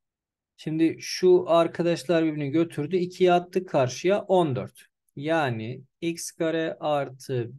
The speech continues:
bir bölü x kare ifadesi on dörde eşitmiş. Peki. Bu dursun. Buna neden a dedim? Şimdi geldim buraya. Birincinin karesi, birinci ile ikincinin çarpımının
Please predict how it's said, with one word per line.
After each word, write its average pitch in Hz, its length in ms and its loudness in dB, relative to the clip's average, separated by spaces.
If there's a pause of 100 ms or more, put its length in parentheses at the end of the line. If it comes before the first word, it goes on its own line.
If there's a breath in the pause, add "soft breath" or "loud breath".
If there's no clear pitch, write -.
bir 170 320 2
bölü 107 340 -4 (240)
x 165 300 -6
kare 117 360 -4
ifadesi 131 680 -2
on 202 260 2
dörde 135 280 2
eşitmiş. - 720 -16 (260)
Peki. 117 280 -18 (1200)
Bu 185 120 0
dursun. - 460 0 (1200)
Buna 214 240 4
neden 202 320 6
a 143 260 4
dedim? 190 400 0
Şimdi 190 380 2
geldim 180 480 4
buraya. 120 400 0 (800)
Birincinin 190 640 4
karesi, 139 800 -2
birinci 170 480 2
ile 180 260 4
ikincinin 175 760 0
çarpımının 135 960 -2